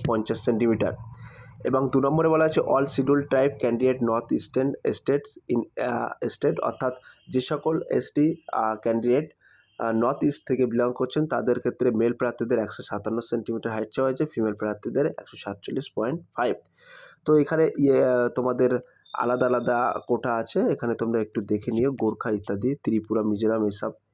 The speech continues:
হিল এরিয়া থেকে যে সকল প্রার্থীরা বিলং করছেন, তারা কিন্তু এখানে সরাসরি সরকারি নিয়ম অনুযায়ী কিন্তু বিশেষ ছাড় পেয়ে যাবে। এবং এখানে কিন্তু তোমাদের বুকের ছাতিটা কিন্তু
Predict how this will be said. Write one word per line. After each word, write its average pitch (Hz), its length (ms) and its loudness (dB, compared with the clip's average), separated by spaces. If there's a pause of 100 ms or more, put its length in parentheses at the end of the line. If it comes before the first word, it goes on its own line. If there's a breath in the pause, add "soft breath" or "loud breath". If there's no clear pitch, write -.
(140)
হিল 120 200 4
এরিয়া 117 220 4
থেকে 120 180 -2
যে 107 120 -4
সকল 110 260 -4
প্রার্থীরা 113 360 -4
বিলং 110 280 -2
করছেন, - 300 -2 (120)
তারা 110 200 -4
কিন্তু - 300 -10
এখানে 117 220 -4
সরাসরি 107 460 -4 (420 loud breath)
সরকারি 127 420 0
নিয়ম 127 360 2
অনুযায়ী 110 320 2
কিন্তু - 260 -6
বিশেষ 135 360 -4
ছাড় 110 280 -4
পেয়ে 113 160 2
যাবে। 107 200 0 (580 loud breath)
এবং 160 360 2
এখানে 151 300 0
কিন্তু 151 540 4
তোমাদের 131 280 2
বুকের 123 320 0
ছাতিটা 127 420 -2
কিন্তু 127 280 -2